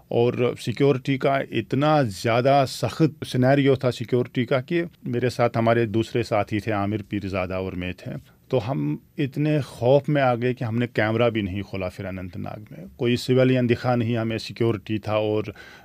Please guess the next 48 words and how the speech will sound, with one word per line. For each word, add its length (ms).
जो 300
स्पेशल 460
ऑपरेशन 480
ग्रुप 240
के 160
लोग 280
थे, 220
तो 600
उनका 320
इतना 360
बहुत 480
ही 140
जो 160
एग्रेशन 500
जिसको 300
कहते 360
हैं 420
कि 60
आप 220
कर्फ्यू 320
पास 240
दिखाइए। 560
भाई, 320
सरकार 420
तो 160
कहती 320
है 100
कर्फ्यू 380
है 180
नहीं, 220
तो 100
हम 140
कहाँ 220
से 160
कर्फ्यू 320
पास, 160
क्योंकि 220
प्रेस 340
को 180
बिल्कुल 420
इन्होंने 280
कर्फ्यू 360
पास 280
इस 140
बार 200
इशू 280
नहीं 260
किए। 320